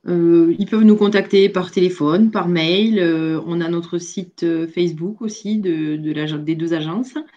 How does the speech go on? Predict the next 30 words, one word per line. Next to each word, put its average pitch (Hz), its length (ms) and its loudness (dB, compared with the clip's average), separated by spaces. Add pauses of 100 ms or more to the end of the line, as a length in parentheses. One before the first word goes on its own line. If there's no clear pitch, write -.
(520)
Euh, 160 280 -8
donc 175 140 -2
voilà, 180 220 0
n'hésitez 196 380 -2
pas 262 140 -4
à 247 60 0
nous 226 100 2
contacter, 214 680 -2
euh, 175 120 -2
on 175 220 -6
a 202 80 -4
les 202 100 -2
compétences 196 480 -6
pour 208 140 -8
vous 175 140 -6
accompagner, 175 800 -4
euh, 165 220 -8
sur 208 240 -10
les 269 80 -2
projets 214 300 -6
photovoltaïques, 185 800 -6
mais 160 260 -12
sur 165 280 -16 (200)
tout 220 180 -12
autre, 180 300 -8 (600)
plein 220 140 -2
d'autres 202 220 -4
projets, 180 320 0
donc, 175 300 -6
euh, 156 460 -10